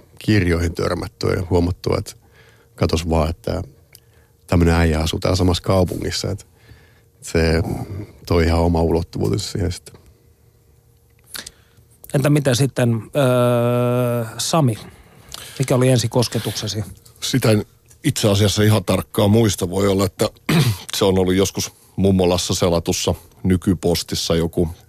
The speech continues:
Speaker 3: Pekan mustaraamattu postimyyntimainos tai sitten viimeistään, viimeistään joskus kahdeksankymmentäluvun loppupuolella tuli sitten jossain punk-biiseissä tai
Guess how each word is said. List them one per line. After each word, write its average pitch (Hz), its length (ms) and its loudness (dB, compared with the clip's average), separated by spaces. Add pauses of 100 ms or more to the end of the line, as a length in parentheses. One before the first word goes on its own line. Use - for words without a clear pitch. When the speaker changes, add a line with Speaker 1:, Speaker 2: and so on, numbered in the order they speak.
Speaker 3:
Pekan 85 340 0 (220)
mustaraamattu 87 1040 0 (1080)
postimyyntimainos 90 1120 2
tai 85 240 0
sitten 85 440 -2 (1400)
viimeistään, 90 680 2 (340)
viimeistään 92 520 2
joskus - 360 -2 (540)
kahdeksankymmentäluvun 90 680 2
loppupuolella 87 760 0 (580)
tuli 85 200 0
sitten - 240 -4
jossain 82 420 0 (840)
punk-biiseissä 92 920 2
tai 87 280 0